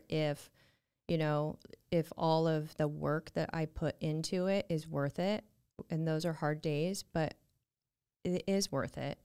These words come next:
because it's not about me. It's not be-, for me to be a team leader. It's about other women, other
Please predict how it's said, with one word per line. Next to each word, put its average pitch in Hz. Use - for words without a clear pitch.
because 160
it's 185
not 214
about 156
me. 147
It's 165
not 180
be-, 170
for 160
me 160
to 160
be 151
a -
team 147
leader. 143
It's 165
about 151
other 160
women, 156
other 151